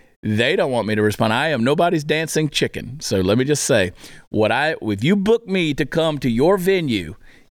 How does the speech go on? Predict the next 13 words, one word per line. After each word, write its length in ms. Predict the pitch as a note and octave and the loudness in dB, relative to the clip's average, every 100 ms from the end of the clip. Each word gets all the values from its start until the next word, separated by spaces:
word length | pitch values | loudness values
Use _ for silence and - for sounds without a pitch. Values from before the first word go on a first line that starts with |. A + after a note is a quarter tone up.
| - | 0
you 260 | A#2+ F3+ | 2 2
don't 280 | F#3+ G3 E3 | 2 0 0
get, 160 | E3+ C3 | -4 0
or 160 | D3+ D#3 | 0 2
you 120 | D#3+ | 0
gonna 220 | E3 D3 | -2 -2
tell 200 | C3+ F#3 | -2 -2
me 80 | F3 | 0
what 220 | E3 C#3+ | 0 0
jokes 400 | B2 D3+ E3+ - | 0 -2 -2 -6
to 100 | F3 | -6
tell 280 | D#3 E3+ D#3+ | 0 0 0
too? 300 | - F3+ G3+ | 0 0 0